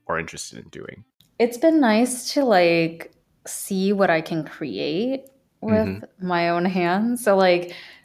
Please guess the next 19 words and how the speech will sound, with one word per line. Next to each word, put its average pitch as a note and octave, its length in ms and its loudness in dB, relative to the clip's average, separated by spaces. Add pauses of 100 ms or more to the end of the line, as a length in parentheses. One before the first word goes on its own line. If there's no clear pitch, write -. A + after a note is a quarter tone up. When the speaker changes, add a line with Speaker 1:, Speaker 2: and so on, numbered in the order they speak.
Speaker 2:
I, F3 440 4
I F3 160 2
just F3 300 0
posted F3 640 0
a F3+ 80 4
picture F3+ 540 0
of E3+ 320 2
my E3+ 260 2
little F3+ 580 0
baby F#3+ 340 2
bell F3 300 2
Speaker 1:
<laughs> - 40 -10
Speaker 2:
peppers F3+ 520 2
that F3+ 120 2
I E3+ 140 2
harvested E3+ 720 0
yesterday. D#3+ 760 -2
And, E3 320 0
like, D#3+ 300 0